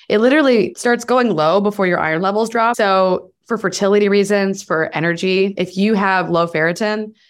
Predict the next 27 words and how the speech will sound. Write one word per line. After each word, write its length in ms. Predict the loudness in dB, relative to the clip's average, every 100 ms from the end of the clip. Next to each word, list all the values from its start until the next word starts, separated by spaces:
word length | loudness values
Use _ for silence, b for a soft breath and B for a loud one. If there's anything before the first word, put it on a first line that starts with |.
| b -4
you 260 | 0 2 4
also 720 | 2 0 0 0 0 -2 -6
probably 680 | -6 -2 0 2 2 0 -2
are 340 | -2 0 0 -2
iron 200 | -4 -4
deficient, 440 | -4 -8 -8 -10 -8
and 380 | -4 -4 -4 -2
you 100 | 0
may 140 | 0
not 160 | 0 0
even 160 | -2
have 260 | -4 -2 -2
abnormalities 600 | -2 -2 -2 -2 -2 -4
in 60 |
your 140 | -6 -4
iron 420 | -2 -2 -2 -4 -4
or 180 | -2 0
your 400 | 0 0 -2 -6
hemoglobin 520 | -4 -2 0 0 0 -2
levels 320 | -2 0 0
yet, 340 | 0 0 -4 -10 b b b -2
but 80 |
it 140 | -2 0
can 100 | -2
happen 240 | 0 0
before 400 | -2 -2 0 0
then. 420 | 0 -4 -6 -12